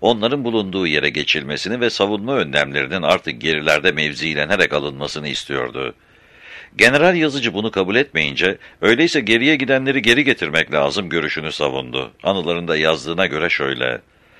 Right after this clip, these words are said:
"O sırada ben generale hitaben, 'Paşam, madem ki burada savunmaya karar vermişsiniz, şu halde bir saatten beri akın halinde geriye çekilenler savunmayacak mı?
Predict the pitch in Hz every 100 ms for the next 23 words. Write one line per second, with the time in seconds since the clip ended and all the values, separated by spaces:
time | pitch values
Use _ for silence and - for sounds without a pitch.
0 | - - - 175 196 127 117 107 113 104
1 | 101 101 104 123 92 78 76 71 117 -
2 | - _ 95 - 92 64 78 90 95 98
3 | 104 87 82 82 87 85 82 87 90 82
4 | 85 82 80 85 98 - 113 135 - 127
5 | 107 107 104 135 107 104 - 107 104 101
6 | - - 135 101 85 90 101 82 87 95
7 | 120 98 87 80 76 80 104 - 90 123
8 | 143 104 67 76 - 67 67